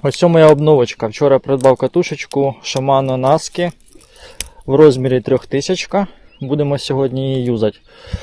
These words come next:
Шнурна мотавка Рікі, нуль тринадцять міліметрів, це з прошлої катушки з Daiwa Ninja. Була Daiwa Ninja, до цього можете подивитися,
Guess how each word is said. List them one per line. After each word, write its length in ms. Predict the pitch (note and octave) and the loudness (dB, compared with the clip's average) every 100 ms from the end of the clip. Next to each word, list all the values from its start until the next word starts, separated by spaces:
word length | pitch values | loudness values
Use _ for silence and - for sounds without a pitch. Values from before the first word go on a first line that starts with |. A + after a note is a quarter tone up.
| - - - - - B2+ | -16 -20 -20 -18 -12 -6
Шнурна 440 | - F3 D3+ C#3+ | 2 4 4 4
мотавка 520 | C#3 B2 C3+ A#2+ C#3 | 2 4 4 4 2
Рікі, 420 | D#3+ A3 - G3+ F3+ - - - - - | 4 0 -2 -4 -4 -12 -18 -16 -18 -8
нуль 180 | D3 D3 | -2 -2
тринадцять 520 | B2+ D3 D3+ C3+ C#3+ | -2 0 0 -2 -4
міліметрів, 560 | C#3 C#3+ D3 C#3 C#3 C3 | -6 -2 0 0 -2 -4
це 140 | C3 | -6
з 100 | - | -6
прошлої 460 | - C#3 - C3+ B2 | -2 -2 -2 -4 -4
катушки 800 | C3 - C3 - - B2 A#2+ A2+ B2+ | -4 -4 -6 -8 -4 -2 -2 -4 -12
з 100 | A#2+ | 0
Daiwa 360 | B2+ B2+ B2 | 4 4 2
Ninja. 400 | C3+ F3 D#3 D#3 - - - - - - _ | -2 -4 -4 -6 -8 -18 -20 -16 -14 -14 _
Була 240 | B2+ C3+ C#3 | 0 4 6
Daiwa 320 | C3+ C3+ C3+ | 6 6 4
Ninja, 300 | F3 F3+ D#3 | 0 2 0
до 140 | B2 | 0
цього 280 | A#2+ D3+ C#3 | -2 0 0
можете 320 | C3 B2+ A#2+ | 0 -6 -8
подивитися, 920 | - A2+ B2+ B2 B2 - A#2+ A#2 A#2 | -14 -6 -2 -2 -4 -4 0 0 0